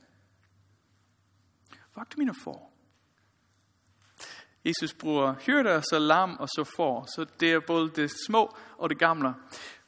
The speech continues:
"Peter, du skal være mig, men du skal vide, at jeg elsker dig. Du skal komme tilbage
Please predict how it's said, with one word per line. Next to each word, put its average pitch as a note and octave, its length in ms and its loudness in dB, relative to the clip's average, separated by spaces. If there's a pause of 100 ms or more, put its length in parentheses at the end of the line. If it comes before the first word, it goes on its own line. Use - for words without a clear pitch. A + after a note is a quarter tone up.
"Peter, A3 220 4
du A#3+ 200 -2
skal A#3+ 180 -6
være F#3 260 6 (880)
mig, D#3 500 -4 (1700)
men D#3+ 120 -12
du F#3+ 80 -8
skal F#3+ 200 -8
vide, G3+ 420 2
at - 80 -8 (500)
jeg - 220 -8 (280)
elsker C4+ 360 0
dig. - 340 -10 (4000)
Du G3+ 60 -6
skal A3+ 180 -8
komme A3+ 240 -6
tilbage F3 560 -6